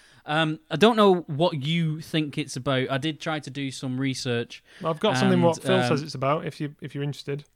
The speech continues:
Speaker 1: What, Phil Lynott?
Speaker 2: Well, not Phil himself, but Phil Lynnott's biographer saying what he thinks it's about.
Speaker 1: Ah,
Speaker 2: Which is
Speaker 1: what
Speaker 2: near
Speaker 1: would he
Speaker 2: enough.
Speaker 1: know? What would he know?
Speaker 2: Eno? Eno's not mentioned it at all. Very much out of his wheelhouse. Um, so,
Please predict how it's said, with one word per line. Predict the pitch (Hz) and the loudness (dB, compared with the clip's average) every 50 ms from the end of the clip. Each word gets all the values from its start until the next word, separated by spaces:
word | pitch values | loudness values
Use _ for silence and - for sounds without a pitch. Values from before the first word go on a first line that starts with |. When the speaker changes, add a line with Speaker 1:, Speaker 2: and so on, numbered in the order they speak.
| _ _ _ _ _ _ _ _ _ _ _ _ _ _ _ _ _ | _ _ _ _ _ _ _ _ _ _ _ _ _ _ _ _ _
Speaker 1:
What, | - 147 135 - | -6 -6 -6 -4
Phil | - - 185 185 185 | -2 0 2 2 2
Lynott? | 185 165 127 120 151 165 - 160 - _ _ _ _ _ _ _ _ - | 2 2 2 2 0 -2 -6 -10 -18 _ _ _ _ _ _ _ _ 2
Speaker 2:
Well, | 175 185 180 175 175 170 170 170 | 6 8 10 10 10 8 6 2
not | - 190 185 180 180 165 | -2 -2 0 0 0 -2
Phil | - 190 175 | 0 2 2
himself, | 165 160 - - 170 147 143 131 - | 2 2 4 4 4 4 4 2 0
but | 160 156 - - - 151 | -2 -2 -2 -4 -10 -12
Phil | - - 175 170 | -4 0 2 2
Lynnott's | 165 170 165 165 - | 2 2 0 0 0
biographer | - 160 156 156 156 151 147 135 - - 135 143 139 - _ _ | 2 4 4 4 2 2 -2 -2 -2 -2 -2 -2 -2 -6 _ _
saying | - - 160 143 139 | -6 -2 0 0 2
what | 139 143 147 156 | 2 0 0 0
he | 151 | -2
thinks | 139 - 147 147 127 | -4 -4 -6 -6 -6
it's | 151 147 - | -8 -10 -8
about. | 147 139 139 135 139 156 - _ _ _ _ _ _ _ _ _ _ _ _ _ _ _ _ _ - | -4 -2 -2 -2 -2 -4 -8 _ _ _ _ _ _ _ _ _ _ _ _ _ _ _ _ _ -6
Speaker 1:
Ah, | |
Speaker 2:
Which | 139 135 135 135 | -2 2 4 4
is | 131 127 | 4 4
Speaker 1:
what | 143 | 4
Speaker 2:
near | 147 139 | 4 4
Speaker 1:
would | 127 | 4
he | 123 123 | 4 4
Speaker 2:
enough. | 123 123 | 4 4
Speaker 1:
know? | 123 123 123 113 - _ _ _ _ _ _ _ _ _ _ _ _ _ _ _ | 2 2 0 -2 -4 _ _ _ _ _ _ _ _ _ _ _ _ _ _ _
What | - 123 127 | -8 -4 -2
would | 139 | 0
he | 143 135 139 143 | 2 2 2 2
know? | 139 139 139 131 - _ _ _ _ _ _ _ _ - | 0 0 -2 -4 -6 _ _ _ _ _ _ _ _ -4
Speaker 2:
Eno? | 185 208 202 151 135 139 175 196 - - - | 0 0 2 2 2 2 0 0 -2 -4 -4
Eno's | 175 180 190 180 160 147 139 | -2 0 2 2 2 2 2
not | 143 147 | 0 -2
mentioned | 147 139 139 127 - 139 143 | -2 -2 -4 -2 -2 -2 -2
it | 147 | -2
at | 143 143 | -2 0
all. | 156 180 175 151 - - - - - - _ - | 0 0 0 -2 -4 -8 -18 -20 -20 -20 _ -12
Very | 156 147 160 175 180 170 170 160 | -2 2 4 4 6 6 6 4
much | 160 160 - | 4 2 2
out | 160 156 151 | 2 2 2
of | 143 | 2
his | 135 143 131 | 0 0 0
wheelhouse. | 131 139 131 127 120 127 123 - 123 - - _ _ _ _ _ _ _ _ _ | 2 2 2 2 0 -2 -4 -6 -6 -10 -14 _ _ _ _ _ _ _ _ _
Um, | - 160 156 165 165 156 - - - - - - | -2 2 4 4 4 2 0 -4 -12 -14 -14 -10
so, | - - 196 190 185 202 | 0 4 6 6 6 6